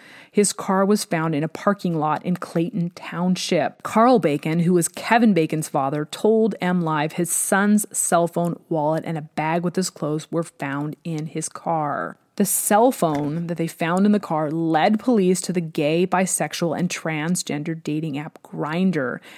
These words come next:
and subsequently to Latunsky's doorstep. Police believe that Bacon went to Latunsky's house willingly. Latunsky spent a part of Christmas with his estranged husband, Jamie Arnold, and Arnold's friends,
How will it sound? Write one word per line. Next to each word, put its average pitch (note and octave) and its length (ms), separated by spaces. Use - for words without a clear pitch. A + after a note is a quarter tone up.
and F#3 160
subsequently G#3+ 760
to A#3 140
Latunsky's E3+ 1000
doorstep. E3 720
Police A#3+ 520
believe G3 480
that G3+ 180
Bacon E3+ 380
went D#3+ 220
to F#3 100
Latunsky's F3+ 640
house D#3 480
willingly. E3+ 920
Latunsky A3+ 460
spent - 260
a F#3+ 60
part - 360
of - 120
Christmas G#3+ 400
with F#3 140
his F3+ 180
estranged F3 640
husband, F3 720
Jamie E3 560
Arnold, F#3 500
and D3 220
Arnold's F3 400
friends, F#3 420